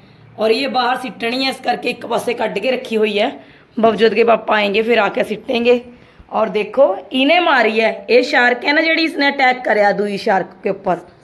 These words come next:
ਤਾਂ ਉਸਕੀ ਡੈਥ ਹੋ ਗਈ ਵਿਚਾਰੀ ਦੀ। ਔਰ ਲਾਈਟ ਹੈ ਨਹੀਂ, ਤਾਂ ਕੁਆਰਨ-, ਅਹ, ਕੁਆਰਮ ਹੈ ਜਿਹੜਾ, ਇਹ ਸਾਰਾ ਬੰਦ ਪਿਆ, ਲਾਈਟ ਚਲੀ ਗਈ ਇਸ ਕਰਕੇ।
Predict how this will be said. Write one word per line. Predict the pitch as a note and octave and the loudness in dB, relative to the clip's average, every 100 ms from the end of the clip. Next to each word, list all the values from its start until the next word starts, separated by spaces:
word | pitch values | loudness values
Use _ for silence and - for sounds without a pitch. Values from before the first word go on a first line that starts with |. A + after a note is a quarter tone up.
| _ _ _ | _ _ _
ਤਾਂ | - | 2
ਉਸਕੀ | A#3 - A#3+ | 2 2 0
ਡੈਥ | A#3 A3+ | 0 2
ਹੋ | A3 | -2
ਗਈ | F#3+ | -2
ਵਿਚਾਰੀ | F#3 G#3 F3+ F3 | -2 0 0 -2
ਦੀ। | F3+ - | -8 0
ਔਰ | A#3 | 2
ਲਾਈਟ | A#3+ A#3 A3+ | 4 4 4
ਹੈ | A3 G#3 | 4 4
ਨਹੀਂ, | A3 C#4+ - - _ - | 2 -2 -6 -20 _ 2
ਤਾਂ | A3+ | 2
ਕੁਆਰਨ-, | - A#3+ A3+ A#3+ | 4 4 4 2
ਅਹ, | B3+ A3+ G#3+ | 2 4 2
ਕੁਆਰਮ | A3 A3+ A3 B3+ C4+ | 4 4 4 4 2
ਹੈ | A#3+ | 4
ਜਿਹੜਾ, | A3+ C4+ D#4 A3 | 4 2 2 2
ਇਹ | A#3 | 2
ਸਾਰਾ | A#3 A3 A3 | 4 4 4
ਬੰਦ | G#3+ G3 F#3+ | 2 0 0
ਪਿਆ, | - G3 A3 - - - _ - | 2 2 0 -6 -20 -20 _ 0
ਲਾਈਟ | G#3 G#3+ | 2 2
ਚਲੀ | G#3 G#3 F#3+ | 2 0 0
ਗਈ | F#3 | -4
ਇਸ | G3+ | -4
ਕਰਕੇ। | - G3+ - B3+ | 0 0 2 -2